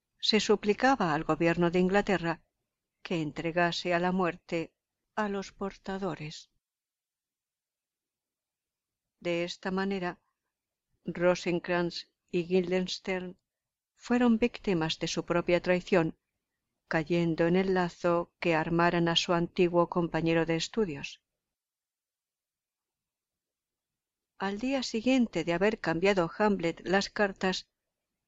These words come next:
fue el barco alcanzado por los piratas,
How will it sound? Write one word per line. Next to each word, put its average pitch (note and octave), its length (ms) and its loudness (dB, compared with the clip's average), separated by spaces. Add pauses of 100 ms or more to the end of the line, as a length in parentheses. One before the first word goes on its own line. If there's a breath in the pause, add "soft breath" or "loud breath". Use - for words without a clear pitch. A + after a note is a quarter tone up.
(200)
fue A#3 440 2
el G3+ 220 2
barco G3+ 580 2
alcanzado F#3+ 840 2
por F3+ 160 2
los E3+ 220 0
piratas, D3+ 680 -4